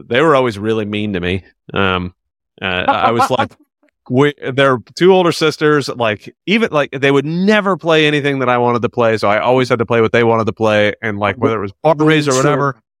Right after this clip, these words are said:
Speaker 1: So I'm sitting there, and they wouldn't even let me be Ken. Like, they made me, I don't even know the, the,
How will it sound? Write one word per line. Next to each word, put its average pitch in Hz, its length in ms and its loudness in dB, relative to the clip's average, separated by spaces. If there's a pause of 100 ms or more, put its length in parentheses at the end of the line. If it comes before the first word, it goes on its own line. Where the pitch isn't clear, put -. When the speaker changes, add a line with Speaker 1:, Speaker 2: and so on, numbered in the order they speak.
(180)
Speaker 1:
So 160 160 0
I'm 151 40 0
sitting 202 220 0
there, 190 140 2
and 156 80 0
they 170 80 2
wouldn't 196 220 2
even 185 140 2
let 170 160 -2
me 160 120 -2
be 151 160 0
Ken. 123 400 -4 (180)
Like, 117 220 0
they 131 140 4
made 139 260 0
me, 139 480 2
I 113 100 -2
don't 120 120 -2
even 117 120 -2
know 120 200 4
the, 117 300 2
the, 117 360 0